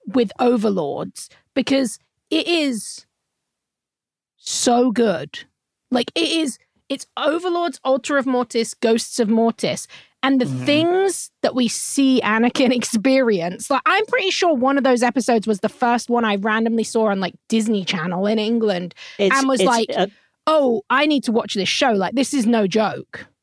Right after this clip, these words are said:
Speaker 2: It, and it's a dramatic
Speaker 1: Yeah.
Speaker 2: widening of the Force lore
Speaker 1: Mm-hmm. Mm-hmm.
Speaker 2: that, uh,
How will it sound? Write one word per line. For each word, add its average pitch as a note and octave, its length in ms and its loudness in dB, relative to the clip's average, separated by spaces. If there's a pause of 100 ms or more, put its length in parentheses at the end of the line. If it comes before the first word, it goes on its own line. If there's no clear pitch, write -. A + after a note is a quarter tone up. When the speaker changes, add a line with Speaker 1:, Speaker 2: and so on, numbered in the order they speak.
(180)
Speaker 2:
It, G3 300 4
and G3 160 2
it's F#3+ 200 2
a F#3+ 80 2
dramatic D#3 920 -2 (340)
Speaker 1:
Yeah. G#3 260 2 (100)
Speaker 2:
widening C#3 800 -2 (100)
of B2 500 -8 (120)
the C#3+ 120 -2
Force - 580 -4
lore F#3+ 340 0
Speaker 1:
Mm-hmm. A#3 800 0
Mm-hmm. A3+ 400 2
Speaker 2:
that, D#3+ 260 0 (300)
uh, C3 400 -2